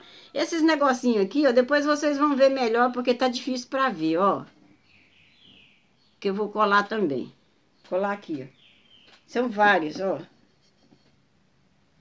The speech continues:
Eu vou passar termolina leitosa.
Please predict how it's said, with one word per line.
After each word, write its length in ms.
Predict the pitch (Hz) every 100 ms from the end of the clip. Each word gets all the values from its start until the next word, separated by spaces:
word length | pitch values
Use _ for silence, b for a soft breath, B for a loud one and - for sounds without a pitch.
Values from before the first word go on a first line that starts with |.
| _ _ _ _ _ _ _ _ _ _ _ _ _ _
Eu 120 | 165 190
vou 160 | 233
passar 840 | 233 233 220 240 233 226 202 165 156 - _ _ _ _ _ _ _ _ _ _ _ _ -
termolina 640 | 262 294 302 254 285 294
leitosa. 720 | 294 330 - 208 202 170 156